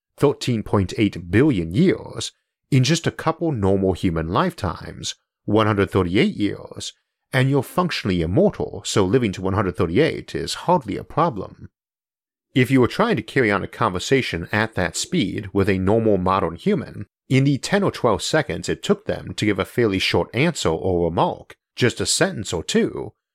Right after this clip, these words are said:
you could have switched over to a virtual world, met the guy, girl, or being of your dreams, married and have kids graduating from college by the time they finished their sentence, and you pop back into reality to review what they said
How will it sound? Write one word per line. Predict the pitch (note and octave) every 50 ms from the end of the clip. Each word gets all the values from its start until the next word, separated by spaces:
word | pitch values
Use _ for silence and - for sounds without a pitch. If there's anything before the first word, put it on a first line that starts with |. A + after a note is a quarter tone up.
| _ _ -
you | A2+ D#3+
could | F3+ - -
have | G3+ -
switched | - - - A2+ A2 - -
over | C#3+ D#3 A2+ G2
to | - - - G2+
a | F#2 F2 F2+
virtual | E2+ E2+ G#2 C#3+ D3 - - A2+ E2+ E2
world, | E2+ A2+ E3 F#3 G#2 - - A2 B2 A#2+ - _ _ _ -
met | G#2+ A#2+ B2+ -
the | - G2+ F#2
guy, | F#2 F#2 G2 G2 G2 G2+ A2+ B2+ C3+
girl, | A#2 G#2 G2 F#2+ A#2 C#3 B2+ F#2+ G2 G#2 G#2
or | F#2 F2+ F2
being | F2 F#2+ B2+ D3+ C3 F#2
of | E2+ D#2+
your | F2 E2+ E2
dreams, | E2+ G2 C3 F3 D3 G2 D#2+ - - - B2+ - - _ _ _ -
married | G2+ A2 E3 F#3+ D3+ G2+ G#2+ G#2
and | G#2 G2
have | F#2 F#2+ A2+ G2 - -
kids | - - D3+ A#2+ G2+ F2+
graduating | - - F#2+ A2 C3 C3+ - A2+ G#2 F#2+ F#2
from | - F2 F2 E2+
college | - - F#3+ G#3 E3 - - - G2+ - - - _ _ _
by | A#2+ G#2+ B2 D3 C#3+
the | C3+
time | B2+ - - E3 E3+ D#3+
they | C#3 A2+ G2+
finished | - - - G#3 F3+ C3 - - -
their | F2+ E2
sentence, | - - - F3+ F#3+ D3 - E2 - - - - - - _ -
and | A2 G#2+ A2
you | A2 G#2+
pop | - - B2 A#2 A2 - -
back | A2 A2+ A2+ -
into | G#2+ F2+ F2
reality | E2 F2 G#2+ D3 E3 A#2 F2+ - - F#2+
to | - - G2+ F#2+
review | F2 E2+ G2+ C3+ F3
what | D#3+ A#2+ -
they | E2 E2
said | - - - E3 A#2+ - - - - -